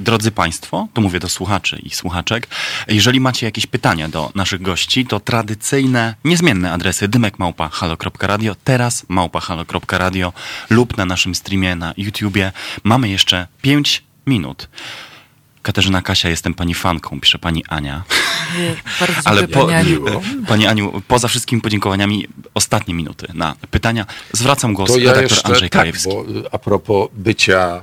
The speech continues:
Speaker 3: pokazanym, prawda? Czy jak
Speaker 2: Bycia
Speaker 3: pani to
Speaker 2: wystąpionym,
Speaker 3: Bycia
Speaker 2: tak.
Speaker 3: wystąpionym, tak. Więc no, z całym szacunkiem dla pani doktor, ale pani,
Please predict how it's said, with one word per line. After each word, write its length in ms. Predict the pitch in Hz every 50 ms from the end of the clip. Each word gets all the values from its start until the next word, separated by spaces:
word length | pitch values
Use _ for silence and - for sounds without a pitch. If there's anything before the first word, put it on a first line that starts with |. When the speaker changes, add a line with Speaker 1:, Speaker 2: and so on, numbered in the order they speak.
| 101 -
Speaker 3:
pokazanym, 520 | - 95 - 98 - - 85 73 67 65 - - - -
prawda? 280 | - - - - 95 -
Czy 120 | 175 -
jak 120 | 156 -
Speaker 2:
Bycia 140 | 160 214 -
Speaker 3:
pani 80 | 233 -
to 40 | 165
Speaker 2:
wystąpionym, 480 | 196 196 - 196 180 - 202 180 156
Speaker 3:
Bycia 200 | - 160 - 156
Speaker 2:
tak. 40 | -
Speaker 3:
wystąpionym, 560 | 113 104 - 120 98 - 90 76 - - 78 -
tak. 240 | - - 196 - -
Więc 340 | - 87 85 85 - - -
no, 140 | 104 95 - - - - - - - - - - - -
z 80 | - -
całym 200 | - 117 131 104
szacunkiem 460 | - 92 - - 160 147 - 92 78
dla 140 | 73 76 76
pani 260 | - 82 78 78 76
doktor, 400 | 71 85 73 - - 87 85 - -
ale 200 | 82 78 80 78
pani, 480 | - - 71 71 73 76 78 78 -